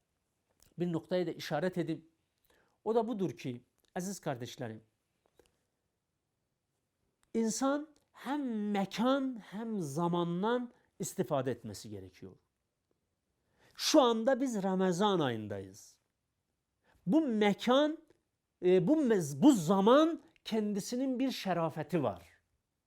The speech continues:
Yani bu nimettir. Bundan da gaflet etmemiz ge-, etmememiz gerekiyor.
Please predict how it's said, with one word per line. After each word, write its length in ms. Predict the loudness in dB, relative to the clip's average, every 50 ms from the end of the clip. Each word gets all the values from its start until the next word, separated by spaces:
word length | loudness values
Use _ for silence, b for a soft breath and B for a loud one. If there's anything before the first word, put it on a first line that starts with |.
| _ _ _ _ _ _ _ _ _ _ _ _ _ _ _ _ _ _ _ _ _ _ _ _ _ -2
Yani 440 | 2 2 2 2 0 -2 -4 -2 2
bu 260 | 2 4 4 4 4
nimettir. 760 | 4 6 6 6 6 4 2 0 -2 -2 0 0 0 0 0
Bundan 340 | -2 -2 0 0 0 0 0
da 60 | 0
gaflet 380 | -2 -2 -4 -8 -8 -10 -10 -10
etmemiz 420 | -12 -12 -10 -10 -10 -10 -10 -12
ge-, 220 | -12 -12 -12 -10 -12
etmememiz 520 | -12 -10 -10 -10 -8 -8 -10 -12 -12 -12
gerekiyor. 460 | -10 -12 -12 -12 -14 -16 -16 -16 -16